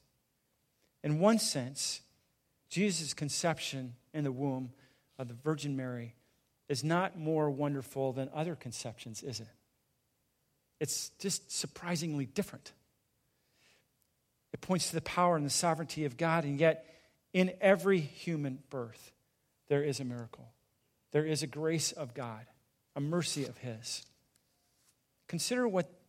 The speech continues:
God was accomplishing as a result of the virgin birth. He was sending his one and only Son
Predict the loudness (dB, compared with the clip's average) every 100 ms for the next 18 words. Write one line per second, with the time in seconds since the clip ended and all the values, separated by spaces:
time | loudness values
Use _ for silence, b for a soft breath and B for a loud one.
0 | _ 4 4 4 -4 -8 -6 -6 -6 -10
1 | -10 -14 _ _ _ _ -2 0 0 2
2 | 2 2 -8 -6 -6 -6 -10 -10 -12 -16
3 | _ _ _ _ _ _ _ _ -20 b
4 | b b _ -8 -2 0 0 0 0 -2
5 | -2 -2 0 0 0 0 0 2 2 2
6 | -2 -4 -10